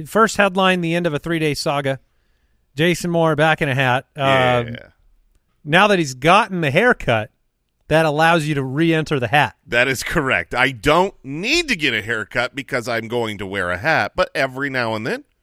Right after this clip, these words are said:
Speaker 2: you gotta go to a place. Maybe you're not allowed to wear a hat
Speaker 1: Mm-hmm.
Speaker 2: there. Eh, you need to be
Speaker 1: Now,
Speaker 2: able
Speaker 1: when
Speaker 2: to
Speaker 1: you,
Speaker 2: do your hair.
Speaker 1: when you finally made it into this, uh,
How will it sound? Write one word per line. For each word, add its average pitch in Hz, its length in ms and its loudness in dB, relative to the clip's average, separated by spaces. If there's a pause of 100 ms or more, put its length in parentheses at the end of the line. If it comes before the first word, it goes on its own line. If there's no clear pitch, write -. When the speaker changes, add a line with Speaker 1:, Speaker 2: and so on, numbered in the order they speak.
(120)
Speaker 2:
you - 80 -18
gotta 87 180 -4
go 92 120 -8
to 92 100 -6
a 87 80 -8
place. 156 320 -6
Maybe 135 180 -10
you're 156 80 -12
not 170 140 -8
allowed 175 140 -4
to 170 80 -10
wear 190 120 -6
a 202 100 -6
hat - 120 -4
Speaker 1:
Mm-hmm. 180 100 -16
Speaker 2:
there. 220 180 -6 (640)
Eh, 311 140 -12
you 320 80 -8
need 330 120 -6
to 240 40 -10
be 214 100 -10
Speaker 1:
Now, 190 140 4
Speaker 2:
able 185 60 6
Speaker 1:
when 196 100 4
Speaker 2:
to 196 60 0
Speaker 1:
you, 196 40 0
Speaker 2:
do 196 160 2
your 165 120 -4
hair. 175 80 -8
Speaker 1:
when 175 120 -4
you 170 160 -4
finally 160 500 -4
made 139 240 -4
it 127 120 -4
into 127 180 -6
this, 117 340 -10
uh, 113 500 -8